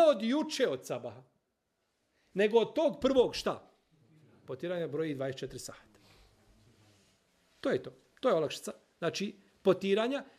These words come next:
jer neka ulema kaže ne od oblačenja. Dobro.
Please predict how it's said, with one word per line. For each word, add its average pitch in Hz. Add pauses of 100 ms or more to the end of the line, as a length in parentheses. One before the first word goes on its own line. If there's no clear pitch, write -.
(160)
jer 139 (380)
neka 151
ulema 175
kaže 175
ne 196
od 190
oblačenja. 139
Dobro. -